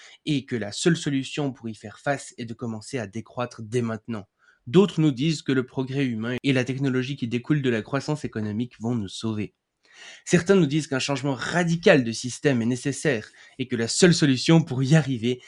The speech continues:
est la révolution sanglante du peuple. D'autres nous disent que le système actuel n'est pas si mal et qu'il suffira de quelques réformes pour régler les problèmes. Bref, notre monde devient de plus en plus complexe et distinguer le vrai du faux est aujourd'hui quasiment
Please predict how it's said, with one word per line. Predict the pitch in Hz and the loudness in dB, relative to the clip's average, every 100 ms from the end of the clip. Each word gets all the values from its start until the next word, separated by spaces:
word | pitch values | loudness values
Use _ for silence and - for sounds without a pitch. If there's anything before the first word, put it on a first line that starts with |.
| - - | -20 -4
est | 160 | 0
la | 151 | 2
révolution | 120 160 139 135 131 - 156 139 _ | 2 2 2 -2 -4 -4 -4 -4 _
sanglante | - - 175 139 139 131 123 | -4 2 2 4 0 -2 -4
du | 107 101 | -8 -10
peuple. | - 104 - - - _ _ _ | -6 -6 -8 -20 -20 _ _ _
D'autres | 127 170 170 139 | 6 6 6 -2
nous | |
disent | 117 120 131 | -2 -4 -2
que | 131 | -4
le | 110 | -4
système | - 123 151 135 | -6 0 4 4
actuel | 123 - 123 127 | 2 -2 0 0
n'est | 107 | 0
pas | - 165 | 0 -2
si | 170 113 | 0 -2
mal | 110 120 - - - | -2 -4 -8 -20 -6
et | 131 | -6
qu'il | 120 | -4
suffira | 117 170 165 135 143 | -4 -4 -2 -2 -2
de | 113 | -2
quelques | - 156 143 | -2 -2 0
réformes | 120 107 123 123 139 | -2 -4 -2 0 -2
pour | 131 104 | -6 -10
régler | 120 123 143 | -6 -2 0
les | 131 | 0
problèmes. | - 113 107 101 92 - _ _ _ _ _ _ _ - | -2 -6 -4 -6 -8 -14 _ _ _ _ _ _ _ -4
Bref, | 131 143 - - _ _ _ - | 0 0 -2 -18 _ _ _ -4
notre | 151 - | -4 0
monde | 175 202 135 | 0 0 -2
devient | 120 143 170 | -4 -4 -4
de | 113 | -6
plus | - 180 151 | -6 -2 -2
en | |
plus | - 160 | -2 -4
complexe | 139 117 110 87 - - - | -4 -6 -8 -10 -18 -16 -10
et | |
distinguer | 120 170 170 160 160 | -4 -4 -2 -2 0
le | 143 107 | -2 -4
vrai | 110 160 | -2 -2
du | 117 | -4
faux | - 143 131 | -6 -6 -4
est | 117 | -4
aujourd'hui | 117 110 110 147 | -4 -4 -6 -6
quasiment | 127 107 104 120 131 | -6 -6 -6 -6 -6